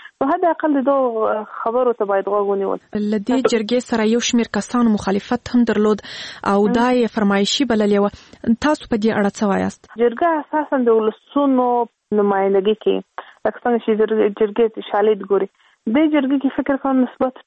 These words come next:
Speaker 1: ټولو جرګو ته د خلکو نمایندګي ښه کوي. یعنې داسې ولسوالۍ د افغانستان نه وه چې د هغه نماینده نه و راغلی. ټاکنې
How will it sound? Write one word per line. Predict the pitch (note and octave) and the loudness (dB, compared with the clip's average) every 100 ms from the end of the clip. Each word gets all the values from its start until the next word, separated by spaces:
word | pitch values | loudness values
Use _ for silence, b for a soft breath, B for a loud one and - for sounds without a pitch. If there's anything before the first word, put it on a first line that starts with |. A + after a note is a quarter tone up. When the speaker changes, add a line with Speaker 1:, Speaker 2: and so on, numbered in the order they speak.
| - | -4
Speaker 1:
ټولو | C#4+ C#4 A3+ | 0 0 2
جرګو | A#3+ A3 A#3+ | 0 2 0
ته | A#3 | 2
د | G#3+ - | 0 -2
خلکو | A#3 G#3+ G#3+ | -4 -2 0
نمایندګي | G3+ G3+ G3+ G#3+ A#3 | 0 2 2 0 -2
ښه | A#3 - | -4 -2
کوي. | F#3+ | 0
یعنې | F#3+ G3 _ - _ B3 B3 A3+ G#3+ C#4 | 0 -4 _ -20 _ 2 2 2 0 -2
داسې | C#4+ C#4 | 0 0
ولسوالۍ | B3+ - C4 C4+ | 0 0 0 0
د | B3 A#3 | 0 0
افغانستان | A#3 A3+ - C4 B3+ | 0 -4 -4 -4 -2
نه | B3+ | -4
وه | A#3+ | 0
چې | G#3+ | 2
د | G#3+ | 2
هغه | A3+ A3 G#3 | 0 -2 0
نماینده | G3+ G3+ A3 G#3+ | 0 0 0 0
نه | G3+ | 0
و | F#3+ | 0
راغلی. | F#3+ F#3+ _ B B B A#3 | 0 -4 _ B B B -6
ټاکنې | A3+ B3+ | -2 0